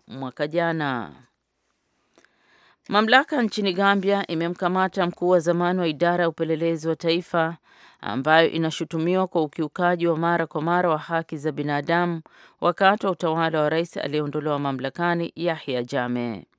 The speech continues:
Maafisa wamesema Yankuba Baji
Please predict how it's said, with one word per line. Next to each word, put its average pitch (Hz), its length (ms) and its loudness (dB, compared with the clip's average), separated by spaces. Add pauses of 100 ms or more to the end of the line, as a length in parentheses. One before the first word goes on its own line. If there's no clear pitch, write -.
(540)
Maafisa 160 460 -2
wamesema 160 460 -2
Yankuba 160 460 -2
Baji 160 600 0